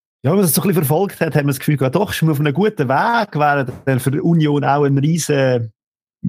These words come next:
ein Image Plus gewesen, dass man so einen Spieler kann holen und auch zeigen, hey, doch, wir wollen uns gegen oben orientieren, europäisch orientieren. Und ja, dass das nicht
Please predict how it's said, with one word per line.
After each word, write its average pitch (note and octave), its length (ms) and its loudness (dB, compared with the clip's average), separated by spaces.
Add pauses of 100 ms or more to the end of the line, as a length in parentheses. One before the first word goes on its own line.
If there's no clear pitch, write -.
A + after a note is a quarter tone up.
(440)
ein - 120 0
Image F3 460 0
Plus G3 340 0
gewesen, F#3 280 0
dass D#3+ 120 0
man C#3+ 100 0
so D3 60 0
einen D3 140 0
Spieler D#3+ 340 -2
kann D3 140 -2
holen D#3 580 0
und C3 240 -2
auch B2+ 180 2 (240)
zeigen, C3 240 -2
hey, B2+ 200 0
doch, - 340 -2
wir C#3 240 0
wollen C3+ 240 0
uns C#3 320 0
gegen A#2 200 0
oben D3+ 280 0
orientieren, C#3 720 0
europäisch B2+ 640 0
orientieren. C3+ 760 0 (1300)
Und G#2+ 380 0 (220)
ja, C3+ 460 -2
dass D3 180 -2
das C#3 200 -2
nicht D3+ 440 0